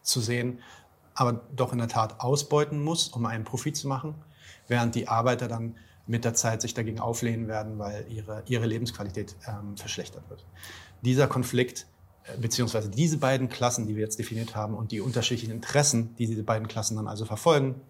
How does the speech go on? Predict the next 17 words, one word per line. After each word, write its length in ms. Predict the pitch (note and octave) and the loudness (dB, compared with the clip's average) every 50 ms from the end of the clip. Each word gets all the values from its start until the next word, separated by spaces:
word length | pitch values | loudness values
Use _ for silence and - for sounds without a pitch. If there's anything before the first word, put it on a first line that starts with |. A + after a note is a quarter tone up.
| _ _ _ _ - - _ _ _ _ - - | _ _ _ _ -20 -20 _ _ _ _ -8 -2
auf 200 | - A#2 - - | 0 0 0 4
Basis 720 | - A#2+ A2+ A#2+ C3+ D3+ C#3+ D3 D3 D3 - - - - - _ _ _ _ _ _ - | 4 6 10 10 10 10 10 8 6 6 4 0 -2 -6 -12 _ _ _ _ _ _ 2
der 160 | A#2+ A2+ A2 | 2 2 2
unterschiedlichen, 960 | B2 A#2+ B2+ B2+ - - B2+ A#2 A#2+ A#2 - - A#2 A#2 A2+ A2 A2 A2 A2 - | 2 0 0 0 0 0 0 0 -2 -4 -6 -4 -6 -6 -6 -6 -8 -10 -10 -8
ähm, 500 | - A#2 A2 G#2+ G#2+ G#2+ G#2 G#2 G#2 G#2+ - - _ _ _ _ _ _ _ - - - | -6 -6 -4 -4 -4 -4 -6 -6 -8 -12 -16 -20 _ _ _ _ _ _ _ -18 -12 -10
äh, 60 | - G#2 - | -10 -10 -6
Einkünfte 640 | A2+ A2+ B2 C3+ C3+ - B2 A2 G#2 - - A2+ G#2+ | -4 -2 0 0 0 2 0 -2 -2 -2 -4 -6 -6
und 120 | G#2 G#2+ | -6 -4
der 80 | A2 G#2+ | -6 -6
unterschiedlichen 400 | A2 A2+ A2+ - A#2 A2 A2 A2+ | -6 -6 -6 -6 -6 -4 -4 -4
Art 160 | F#2+ G#2 - | -4 -4 -6
und 120 | A2+ G#2 | -6 -4
Weise, 280 | A2 A2 A#2 A2+ A2+ G#2 | -2 -2 -2 -2 -4 -4
wie 80 | A2+ | -6
sie 140 | A2 G#2+ A2 | -6 -4 -4
ihr 160 | G2+ G#2+ G#2+ | -4 -4 -4
Leben, 460 | G2+ G#2 A#2 C3+ C3+ C3+ A#2 A2 G#2+ | -2 0 0 2 2 0 -2 -4 -4